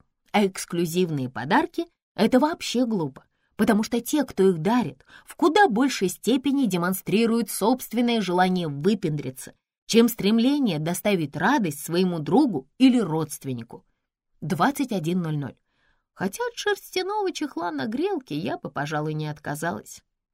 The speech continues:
Двадцать один пятнадцать. Список рождественских подарков. Маме — чехол для грелки из пашмины. Папе —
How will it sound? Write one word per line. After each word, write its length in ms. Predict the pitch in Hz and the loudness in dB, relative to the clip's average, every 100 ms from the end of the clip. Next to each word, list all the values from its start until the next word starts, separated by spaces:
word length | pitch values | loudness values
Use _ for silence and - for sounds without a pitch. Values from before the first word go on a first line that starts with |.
| _ _ _ _ _ - | _ _ _ _ _ -12
Двадцать 540 | 147 156 226 320 285 | -6 2 2 2 -4
один 280 | 208 151 185 | -4 -4 -4
пятнадцать. 720 | 190 156 147 131 - - - _ _ _ _ _ _ | -4 -8 -8 -8 -12 -20 -20 _ _ _ _ _ _
Список 760 | - - - 233 349 359 - _ _ | -14 -10 0 2 2 -2 -8 _ _
рождественских 1000 | 175 180 147 135 160 190 170 160 - 151 | -2 -2 -2 -4 -4 -4 -8 -10 -8 -8
подарков. 600 | - 139 127 123 - - _ _ _ _ - | -6 -4 -6 -10 -16 -20 _ _ _ _ 0
Маме — 460 | 185 196 143 160 - _ _ _ _ - | 4 4 4 -4 -10 _ _ _ _ -10
чехол 500 | - 202 202 240 311 | 0 0 2 2 2
для 240 | 190 190 | 2 2
грелки 640 | 156 156 240 262 - 247 - | 2 2 2 2 -2 -4 -2
из 180 | 208 - | -6 -4
пашмины. 600 | - 165 - 151 131 - _ _ _ _ - | -4 -4 -4 -4 -6 -10 _ _ _ _ 0
Папе — 360 | 214 165 - | 2 2 -6